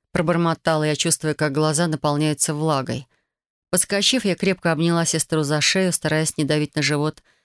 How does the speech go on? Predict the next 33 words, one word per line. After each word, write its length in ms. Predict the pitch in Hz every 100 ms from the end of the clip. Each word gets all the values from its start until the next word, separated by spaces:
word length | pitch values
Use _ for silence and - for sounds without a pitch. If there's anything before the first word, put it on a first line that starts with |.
| _
Она 160 | 175 196
ответила 600 | 190 208 - 196 180 165
такими 400 | 185 180 196 180
же 120 | 160
крепкими 480 | 160 170 160 - 160
объятиями 560 | 156 180 185 - 139 147
и 40 |
горько 300 | 147 165 -
расплакалась. 760 | 151 - 165 160 - 127 - - _ _ _ _ _ -
Так 160 | 226 -
мы 120 | 170
и 40 |
просидели 520 | 143 156 175 156 190
минут 260 | 151 147 160
пятнадцать. 640 | 147 - 131 - - - - _ _ _ -
Я 120 | 240
молча 300 | 277 262 190
подавала 520 | 180 170 165 160 156
носовые 440 | 156 - 156 151
платочки, 600 | 143 147 147 196 190 -
пришлось 400 | 147 151 165 175
даже 320 | 151 160 156 - - _
свой 340 | - 175 180
отдать. 400 | 151 135 139 - - _ _ _ _
А 100 | 175
потом, 320 | 196 196 220
когда 300 | 190 180 190
сестра 380 | 180 185 - 190
немного 360 | 175 175 170 -
пришла 320 | 160 - 160
в 60 |
себя, 240 | - 151 165
призналась: 640 | 165 156 165 127 123 -